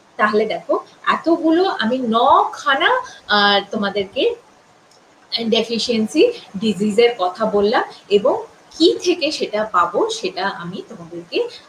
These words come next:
আলোচনা করলাম। দেখো, ভালো খাওয়া, ভালো খাওয়া মানে আবার আমি বলছি, যেটা দিয়ে শুরু করেছি, ভালো খাওয়া মানে কিন্তু এক্সপেন্সিভ খাওয়া নয়,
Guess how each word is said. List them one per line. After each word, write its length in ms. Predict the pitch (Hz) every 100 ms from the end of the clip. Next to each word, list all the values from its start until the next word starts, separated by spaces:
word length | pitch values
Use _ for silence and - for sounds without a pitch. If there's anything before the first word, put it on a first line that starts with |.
| -
আলোচনা 540 | 175 180 202 196 302 -
করলাম। 340 | 190 170 185 - - -
দেখো, 480 | 185 180 - 311 - - - _ _ _ 170 170
ভালো 600 | - 214 247 330 403 403
খাওয়া, 360 | - 240 196 - - _ - 208
ভালো 340 | - 226 302
খাওয়া 360 | 339 - 339 349
মানে 300 | 320 320 349
আবার 440 | - 214 294 427
আমি 180 | 403 285
বলছি, 340 | 202 185 -
যেটা 240 | 190 233 254
দিয়ে 200 | 269 277
শুরু 240 | - 269
করেছি, 480 | 214 185 185 - 170 - - - _ - - -
ভালো 360 | - 233 320
খাওয়া 320 | 330 330 339
মানে 240 | 330 320 302
কিন্তু 300 | 285 269 339
এক্সপেন্সিভ 840 | 254 214 - - 294 220 277 247 -
খাওয়া 260 | 196 185
নয়, 180 | 185 185